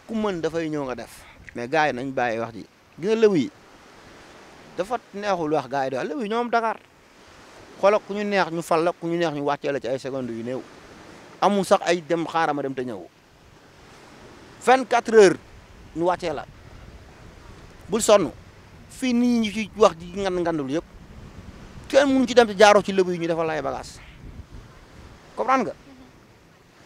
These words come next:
Donc, nañ delloo ñi nga xam ne ñoo xam rab bi dëgg-dëgg, nañ leen delloo seen i, seen i, seen i, seen i àq ak seen i, seen i, seen i, seen i yelleef.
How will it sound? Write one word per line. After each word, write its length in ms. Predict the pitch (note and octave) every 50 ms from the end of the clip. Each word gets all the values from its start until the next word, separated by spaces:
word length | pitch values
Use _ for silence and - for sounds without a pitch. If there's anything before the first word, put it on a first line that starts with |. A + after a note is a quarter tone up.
| - - - - - -
Donc, 200 | D#3 A3+ A#3+ - - - - - - - - -
nañ 260 | C#3+ E3+ A#3+ C#4 C4+ A3 G3
delloo 340 | B3+ A#3+ A3+ A3 G#3 F#3+ D#3 - - - - - - - - -
ñi 80 | F3 G3
nga 80 | B3 C#4+
xam 100 | A#3+ A3 G#3
ne 40 | G3+
ñoo 140 | G3+ A3 G#3+
xam 120 | F#3+ G3
rab 140 | F#3+ F#3+ F#3
bi 80 | D#3+ D#3
dëgg-dëgg, 360 | F3 E3 D#3+ D#3+ D#3 D#3 C#3
nañ 100 | C3+ D3 F#3
leen 160 | G3+ G3+ F3
delloo 260 | D#3 F3+ E3+ E3 D#3
seen 200 | - E3 D3+ D#3
i, 60 | C#3
seen 220 | B2+ - C#3+ C#3+ C#3+
i, 100 | C3+ B2+
seen 220 | - C#3 C3+ C3
i, 80 | B2+ B2
seen 220 | - C3+ C#3 C3+
i 40 | B2+
àq 200 | - - C3 - C3+
ak 80 | A#2+
seen 200 | - - A#2 B2
i, 80 | A#2+ A2+ G#2+ - -
seen 240 | - - A#2+ B2 A#2+
i, 80 | A2+
seen 220 | - - B2 A#2+ A#2
i, 40 | A2
seen 180 | - - A#2 A#2
i 20 | A2
yelleef. 260 | A2+ A2 G#2+ - -